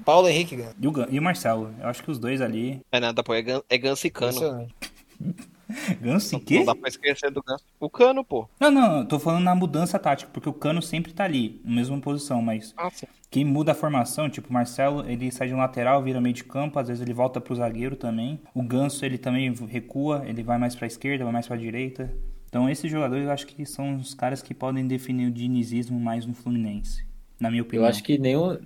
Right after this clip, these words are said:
Speaker 4: acho que nenhum deles aí que você falou, vocês estão todos errados, é o Felipe Melo que dita
Speaker 3: Ah, pronto,
Speaker 1: Ah,
Speaker 3: aí ela
Speaker 1: com
Speaker 3: de vez.
Speaker 1: certeza.
Speaker 2: Com
Speaker 1: Começou o
Speaker 2: certeza.
Speaker 1: pitbull do Palmeiras.
Speaker 2: Oi, que bela,
Speaker 4: <laughs>
Speaker 2: bela final, né? Be-, eu gostei da final da Libertadores. Pra mim, o Fluminense merecia a sua primeira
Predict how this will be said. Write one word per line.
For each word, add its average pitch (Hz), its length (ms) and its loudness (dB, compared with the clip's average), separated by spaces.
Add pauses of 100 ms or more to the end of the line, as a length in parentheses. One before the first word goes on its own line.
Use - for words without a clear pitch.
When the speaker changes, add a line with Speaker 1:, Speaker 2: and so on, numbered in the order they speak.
Speaker 4:
acho - 220 -6
que 127 80 0
nenhum 135 260 4
deles 113 440 4
aí 98 180 4
que - 80 -12
você - 80 -4
falou, 90 380 0
vocês 107 160 -6
estão 104 160 -2
todos 110 240 0
errados, 101 440 0
é 160 80 6
o - 60 2
Felipe 107 320 -2
Melo 98 380 4
que 113 280 0
dita 98 460 0 (840)
Speaker 3:
Ah, 135 200 8
pronto, 131 220 4
Speaker 1:
Ah, 180 200 12
Speaker 3:
aí 175 100 8
ela 160 260 10
Speaker 1:
com 165 180 0
Speaker 3:
de - 80 -2
vez. 170 240 0
Speaker 1:
certeza. 135 260 -8 (240)
Speaker 2:
Com - 200 -10
Speaker 1:
Começou 151 480 6
o - 20 6
Speaker 2:
certeza. 120 260 0
Speaker 1:
pitbull 151 300 2
do - 60 -14
Palmeiras. 127 680 2
Speaker 2:
Oi, 143 140 0
que - 120 -2
bela, 120 280 6
Speaker 4:
<laughs> 110 40 -4
Speaker 2:
bela 127 240 4
final, 123 320 2
né? 143 160 -2 (100)
Be-, 117 220 -4
eu 131 60 -8
gostei 214 260 -2
da 147 80 2
final 120 240 2
da 117 80 2
Libertadores. 113 640 -4
Pra 127 160 -4
mim, 131 100 6
o - 20 -4
Fluminense 131 480 0
merecia 139 480 -2
a - 20 -10
sua - 160 -8
primeira 120 560 -2